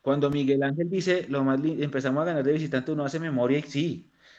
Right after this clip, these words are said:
Eh, el partido en Bucaramanga es un partido bisagra, porque en Bucaramanga estrenamos la camisa gris, esa gris con negro,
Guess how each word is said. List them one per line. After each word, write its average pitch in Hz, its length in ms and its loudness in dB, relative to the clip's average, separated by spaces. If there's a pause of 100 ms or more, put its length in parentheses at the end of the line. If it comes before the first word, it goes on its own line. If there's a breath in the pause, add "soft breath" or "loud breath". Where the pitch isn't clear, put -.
(1400 soft breath)
Eh, 113 360 -8
el 127 100 0
partido 123 360 2
en 143 60 4
Bucaramanga 156 600 4
es 156 60 2
un 139 100 0
partido 135 360 4
bisagra, 117 640 2
porque 113 240 -14
en 113 80 -10
Bucaramanga 110 680 -2
estrenamos 120 520 2
la 156 100 6
camisa 120 400 0
gris, 135 420 4
esa 131 200 -4
gris 131 280 2
con 139 160 -4
negro, 135 360 0